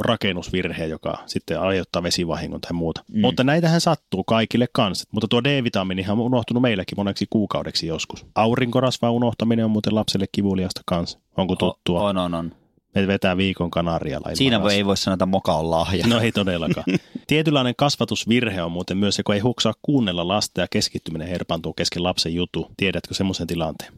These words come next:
Speaker 2: Tiedän erityisen hyvin.
Speaker 1: Monesti mä mietin myös sitä, että mikä olisi oikea tapa suhtautua lapsen sanomisiin ja tekemisiin tilanteeseen, jossa pitää kasvattaa. Sitten mä mietin sitä, että onko mä liian lepsu, teinkö mä sen virheen vai onko mä liian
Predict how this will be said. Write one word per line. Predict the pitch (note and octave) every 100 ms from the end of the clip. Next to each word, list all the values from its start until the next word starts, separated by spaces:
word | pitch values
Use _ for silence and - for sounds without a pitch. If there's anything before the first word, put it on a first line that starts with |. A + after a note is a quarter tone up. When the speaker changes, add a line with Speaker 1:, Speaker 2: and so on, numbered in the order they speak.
| -
Speaker 2:
Tiedän | - E2 - E2
erityisen | D#2+ D#2+ - - E2 D#2+ D#2
hyvin. | D#2 D#2+ -
Speaker 1:
Monesti | A#2+ B2 A2+
mä | G#2
mietin | G2+ G2 G2+
myös | G2+
sitä, | A2 G#2+
että | G2
mikä | G2+ G#2+
olisi | G2 G#2+
oikea | G2 F#2+
tapa | G2 G2
suhtautua | G#2+ G2+ F2+ - F#2
lapsen | G#2+ - F#2
sanomisiin | - G2+ F#2 F2 F2
ja |
tekemisiin | - G2 F#2 E2+ F2 -
tilanteeseen, | G#2+ G2 E2 - D#2+ E2
jossa | -
pitää | F2+ - F2+
kasvattaa. | - A2 - D#2 - A#2
Sitten | -
mä | A2
mietin | A2 G2
sitä, | -
että | F#2 -
onko | G#2+ G2
mä | F2+
liian | E2+ D2
lepsu, | G2 B2+ - - C3 -
teinkö | F#2+
mä | F2
sen | E2 G2+
virheen | A2+ A#2 A2+ A#2 A2+ G#2
vai | -
onko | F#2+ F#2
mä | F2
liian | E2